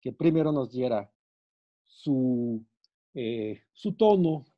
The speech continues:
su sonoridad, sus palabras, con la lectura de un texto. Primero quiero pedirle a, a Raquel Lanceros, eh, que poeta y traductora radicada en Madrid, España, eh,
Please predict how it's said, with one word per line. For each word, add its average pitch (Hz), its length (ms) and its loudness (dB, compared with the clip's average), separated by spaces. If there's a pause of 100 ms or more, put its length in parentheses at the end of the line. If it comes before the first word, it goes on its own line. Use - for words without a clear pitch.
(100)
su 139 720 -6
sonoridad, 139 680 0
sus - 200 -12
palabras, 143 680 0 (460)
con 151 160 4
la 143 80 6
lectura 139 440 0
de 117 100 -2
un 104 160 -6
texto. - 400 -12 (640)
Primero 175 340 6
quiero 170 280 4
pedirle 147 520 0
a, 117 160 -2 (360)
a 135 120 -2
Raquel 147 460 4
Lanceros, 175 920 -2
eh, 131 460 -2
que 127 360 -4 (400)
poeta 143 460 2
y 139 60 0
traductora 139 640 2
radicada 110 400 -2
en 107 100 -6
Madrid, 123 320 -4
España, 156 840 -2
eh, 117 440 -6